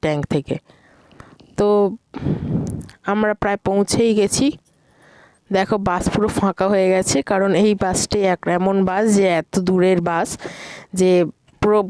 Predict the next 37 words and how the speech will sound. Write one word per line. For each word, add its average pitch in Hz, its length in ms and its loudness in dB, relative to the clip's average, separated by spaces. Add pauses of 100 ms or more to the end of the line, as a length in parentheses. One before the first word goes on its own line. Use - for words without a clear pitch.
বাস - 420 -4
ফাঁকা 208 280 0
হয়ে 175 160 2
যায় 151 260 2 (320)
লাস্টে 160 500 0 (160)
স্ট্যান্ডে 151 420 -2
যেতে 135 260 -4 (100)
যেতে। 131 220 -4 (600)
আর 208 120 -2
আমরা 208 220 0
পরে 208 200 0
নেমে 202 380 4
পড়েছি 214 260 0
সিথির 214 420 2
মোড়ে। 214 340 2 (680)
আর 190 80 0
এই 190 140 4
রইল 190 260 4
অটো 180 340 -2
স্ট্যান্ড, 302 360 0
আর 247 100 2
পেছনে 208 360 -2
তোমরা 214 260 2
দেখতেই 202 420 0
পাচ্ছ - 280 -2 (1600)
একটা 226 240 -2
সার্কাস 190 480 -4
চলছে। 151 340 0
আর 170 60 0
সার্কাসে 220 680 0
অটো, 175 520 0
মানে 151 260 2
সার্কাস 196 540 -2
না 185 140 0
দেখে 196 280 0
অটো 170 240 0
ধরে 190 280 2